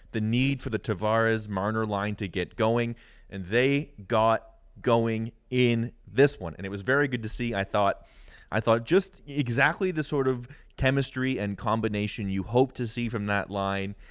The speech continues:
And, you know, taking on a team, let's be honest, the Minnesota Wild are not a great team, and they're on the second half of a back-to-back. So that second period, when that tiredness kicks in and those fresh legs are important,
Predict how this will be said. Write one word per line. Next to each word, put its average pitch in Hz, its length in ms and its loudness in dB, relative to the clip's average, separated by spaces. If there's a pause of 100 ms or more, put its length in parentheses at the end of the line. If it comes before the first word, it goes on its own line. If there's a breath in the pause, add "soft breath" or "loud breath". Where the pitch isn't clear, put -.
(280 soft breath)
And, 95 640 -4
you 123 140 -4
know, 107 340 2
taking 123 420 -2
on 110 120 0
a 107 80 -2
team, 120 420 -6
let's 135 160 -2
be 131 80 -2
honest, 117 320 -2
the - 60 -8
Minnesota 110 360 -2
Wild 101 380 0
are 98 80 0
not 101 280 0
a 104 40 -2
great 101 300 -4
team, 113 280 -6
and 92 260 -6
they're 95 120 -2
on 101 80 -2
the 117 80 -4
second 120 280 -4
half 101 200 -2
of - 60 -8
a 110 60 -6
back-to-back. 92 600 -4
So 92 380 -4 (420 soft breath)
that 120 200 2
second 127 360 -2
period, 113 460 0
when 95 140 -2
that 95 280 -4 (280 soft breath)
tiredness 135 520 4
kicks - 340 -4
in 113 140 -2
and 107 100 -4
those 104 140 -2
fresh - 340 -4
legs 123 260 -2
are 113 80 -2
important, 113 540 -4